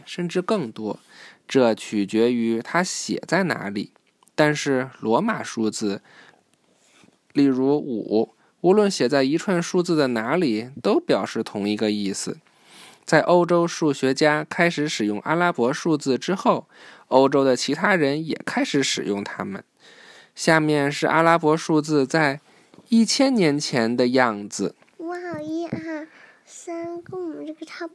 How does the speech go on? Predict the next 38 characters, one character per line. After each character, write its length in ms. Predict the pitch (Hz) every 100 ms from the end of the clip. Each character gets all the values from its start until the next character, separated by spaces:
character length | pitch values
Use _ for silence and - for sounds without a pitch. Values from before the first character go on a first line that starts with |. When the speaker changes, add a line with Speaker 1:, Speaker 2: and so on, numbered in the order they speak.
| -
Speaker 2:
多 240 | 320 349
耶。 320 | 359 330 247 233
Speaker 1:
嗯， 400 | 214 98 - - _ - - -
当 220 | - 165
时 160 | 160 156
他 160 | 160 165
们 180 | 151
正 160 | 147 147
在 140 | 135
欧 280 | 110 156 175
洲 240 | 175 180 170
流 280 | 131 147 277
行 260 | 110 101
起 200 | 110 98
来， 340 | 85 78 - - _
这 100 | 139
个 80 | 131
七 240 | - 160
也 140 | 151 101
差 240 | - 104
不 80 | 101
多， 160 | - -
Speaker 2:
七 100 | 302
也 60 |
差 100 | 311
不 120 | 277
多。 140 | 277 285
Speaker 1:
六 380 | 165 160 120 101
也 140 | 101
差 240 | - -
不 100 | 95
多。 240 | 101 101 - _ _
Speaker 2:
嗯。 340 | 302 285 285 381 _ _ _ _ _ _ _
Speaker 1:
九 240 | - 110
也 100 | 139
差 260 | 117 - 90
不 80 | 101
多， 240 | 104 -